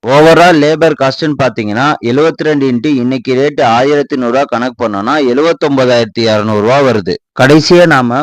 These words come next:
ஒரு சதுரத்துக்கான விலை என்னன்னு பார்த்தோம்னா total labor cost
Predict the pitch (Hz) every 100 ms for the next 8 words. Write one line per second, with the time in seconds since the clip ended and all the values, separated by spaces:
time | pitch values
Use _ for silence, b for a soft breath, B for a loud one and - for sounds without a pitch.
0 | 156 127 117 123 123 160 160 170 151 127
1 | 113 131 131 123 123 120 113 113 101 95
2 | 123 160 - _ 135 147 - 175 165 127
3 | 143 151 139 131 113 107